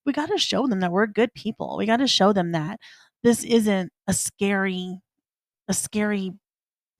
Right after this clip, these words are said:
you know, environment, you know? A lot of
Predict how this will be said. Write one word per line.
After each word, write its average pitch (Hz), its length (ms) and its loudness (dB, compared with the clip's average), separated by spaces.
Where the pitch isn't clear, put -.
you 233 180 -2
know, 196 220 0
environment, 196 880 -4
you 214 80 0
know? 190 320 -2
A 214 60 -2
lot 208 200 6
of 208 260 -2